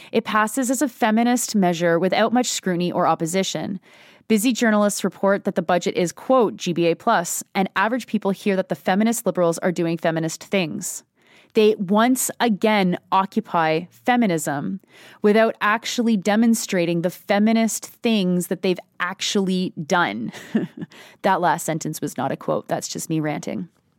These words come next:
So in addition to reformulating feminism to then be something that the liberals can dole out or put d-, programs through, uh, when trying to come up with a budget like G B A plus,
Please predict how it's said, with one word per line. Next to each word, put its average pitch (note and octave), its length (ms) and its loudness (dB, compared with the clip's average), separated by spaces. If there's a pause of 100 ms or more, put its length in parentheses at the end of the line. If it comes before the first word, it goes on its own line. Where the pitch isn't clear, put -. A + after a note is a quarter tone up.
(360)
So D#4 380 2 (380)
in D#4 100 4
addition F4 480 2
to A#3 500 2 (120)
reformulating A3 1040 0
feminism F3+ 560 0
to F#3 160 0
then F#3+ 320 2
be F#3+ 340 0
something F3+ 400 -2
that E3 120 -6
the F3+ 100 0
liberals E3+ 440 0
can E3+ 220 -2
dole E3+ 320 2
out E3+ 340 2
or E3 300 2
put - 400 -4 (260)
d-, - 200 -8
programs F3 600 0
through, E3 600 0
uh, E3 120 2
when D#3+ 240 -2
trying E3 220 -2
to E3 80 -2
come E3 160 -4
up D#3 80 -2
with D#3+ 100 -6
a E3 40 -6
budget F#3 400 0
like E3 100 -2
G D#3 160 -6
B D3+ 140 -2
A C#3 60 -2
plus, G#3+ 460 -2